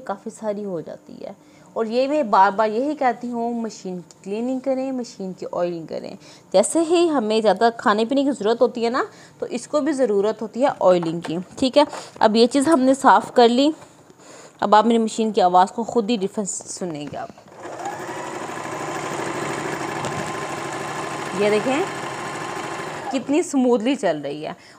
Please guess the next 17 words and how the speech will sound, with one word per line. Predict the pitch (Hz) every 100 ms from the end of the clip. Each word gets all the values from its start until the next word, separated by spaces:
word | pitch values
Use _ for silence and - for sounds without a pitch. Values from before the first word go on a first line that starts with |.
| -
और | 240
इसके | 247 311
बाद | 302
आपने | 285 285 294
ऐसे | - 214 233 285
ही | 277
अपने | 277 269
बॉबन | 214 202 190 226
को | 233 233
नहीं | 202 185 170
डाल | 170 175
देना, | 202 220
इसको | 226 - 240
properly | - 208 208 285 302
डालेंगे। | 269 254 254 262 262 262
उसके | - 190 - 208
बाद | 180 170 170 196